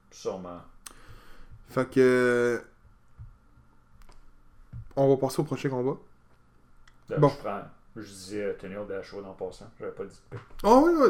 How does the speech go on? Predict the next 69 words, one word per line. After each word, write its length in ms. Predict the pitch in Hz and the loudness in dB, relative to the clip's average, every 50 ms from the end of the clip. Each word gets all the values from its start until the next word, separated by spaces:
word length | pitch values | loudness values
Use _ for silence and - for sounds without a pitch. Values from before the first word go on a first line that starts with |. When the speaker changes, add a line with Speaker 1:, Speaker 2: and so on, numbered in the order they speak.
| 135 143 | 4 2
Speaker 2:
non, 80 | 156 | -4
Speaker 1:
Ouais, 40 | - - - | -8 -8 -10
Speaker 2:
je, 100 | - 92 | -10 -10
Speaker 1:
je 0 | |
suis 160 | 90 - - - | -10 -8 -8 -6
Speaker 2:
je 40 | |
Speaker 1:
d'accord 220 | 107 101 - - 113 | -2 4 6 6 6
Speaker 2:
sais 60 | 117 | 6
ça, 80 | 143 147 | 6 6
Speaker 1:
avec 100 | 151 165 | 4 4
Speaker 2:
oui, 60 | 151 143 - - | 4 0 -4 -12
Speaker 1:
toi. 80 | - - | -14 -14
Speaker 2:
ok. 60 | - | -14
Speaker 1:
Ouais. 60 | 156 156 - - - - - - - - - - - - - - - - - - - | -16 -18 -18 -20 -20 -20 -20 -18 -18 -18 -18 -18 -20 -20 -20 -20 -14 -10 -8 -4 2
Speaker 2:
Jake 280 | 151 156 254 277 277 - | 8 12 12 12 10 10
Crist 320 | - 294 302 277 285 - | 10 10 10 10 8 4
défend 360 | 240 233 226 - 247 247 247 233 | 2 2 4 6 6 6 6 6
sa 460 | 240 - 220 202 190 185 - - - - | 4 6 6 6 6 6 4 0 0 2
Impact 640 | 202 214 208 185 185 - 220 208 208 208 - - - - - - | 4 4 4 4 4 6 6 6 6 4 -2 -14 -20 -8 -2 0
X 260 | 190 190 - - 165 | 0 0 -2 -2 2
Division 280 | 180 175 151 170 185 | 4 4 4 4 2
Championship 420 | 180 - 180 175 160 - 214 208 - | 0 0 -2 -4 -2 -2 -4 -2 2
face 220 | - 202 - - | 2 2 4 4
à 60 | 190 | 2
Tessa 300 | 180 - 233 226 - 262 | 4 4 4 6 6 6
Blanchard 680 | 233 233 214 196 185 - - 202 202 220 233 226 - - - - | 8 10 10 8 8 6 6 4 4 4 2 0 -6 -6 0 2
et 140 | 170 170 | 2 2
trois 180 | - - 233 226 | 4 6 6 8
autres 200 | 220 240 226 - | 8 6 4 2
lutteurs 320 | 208 156 - 202 208 202 196 | 0 4 8 8 8 8 6
qui 80 | - - | 0 -2
sont 160 | - 180 170 | 0 2 4
non 180 | 175 190 208 202 | 4 4 4 4
confirmés 380 | 214 208 - - 190 196 202 | 2 0 0 2 2 2 6
dans 160 | 190 165 139 | 6 6 8
un 80 | 151 151 | 8 6
ladder 220 | 147 147 139 135 | 6 8 6 4
match. 400 | 127 120 107 - - - - - - - - - - - - - - - - _ _ _ _ _ _ _ _ _ _ _ _ _ - - - - - - | 4 2 -2 -6 -10 -16 -18 -18 -20 -20 -20 -20 -20 -20 -20 -20 -20 -20 -20 _ _ _ _ _ _ _ _ _ _ _ _ _ -20 -20 -20 -20 -20 -18
Parce 120 | - - - | -16 -12 -4
qu'il 180 | - 156 131 | 0 2 4
reste 120 | 143 151 147 | 4 4 2
quand 80 | 147 | 2
même 200 | 147 165 170 156 | 2 2 2 0
trois 220 | 147 - 147 139 135 | -2 0 0 0 0
semaines, 300 | 131 - 147 151 151 147 | 0 0 -2 -2 -2 -2
je 80 | - | -4
pense, 240 | - 135 135 131 - | -6 -6 -6 -4 -4
à 180 | 127 113 110 117 | -4 -4 -2 -4
Bound 220 | 117 123 120 123 123 | -4 -4 -6 -6 -4
for 160 | - 135 127 | -4 -2 -2
Glory. 280 | 123 117 120 143 190 | 0 2 2 0 0
Pour 200 | 226 - - 151 | -2 -4 -2 -2
les 60 | 139 139 | 0 2
gens 80 | 156 160 | 0 0
qui 100 | 156 165 | 0 -2
nous 140 | 147 127 135 | -4 -4 -4
écoutent, 200 | 131 185 175 175 - | -2 -2 -2 -2 -4
ils 40 | 131 | -6
vous 80 | 127 | -4
en 80 | 139 127 | -2 -2
Speaker 1:
C'est 60 | 127 | -2
le 100 | 123 120 | -2 -4
Speaker 2:
restent 140 | 107 98 107 | -4 -2 0
Speaker 1:
vingt, 180 | - - - 104 | 0 0 0 -2
Speaker 2:
une. 60 | - | -6
Speaker 1:
c'est 120 | - - 104 | -10 -12 -10
le 40 | |
vingt 160 | 92 104 101 98 | -10 -8 -8 -8
octobre. 300 | - - 104 104 - | -10 -10 -10 -10 -10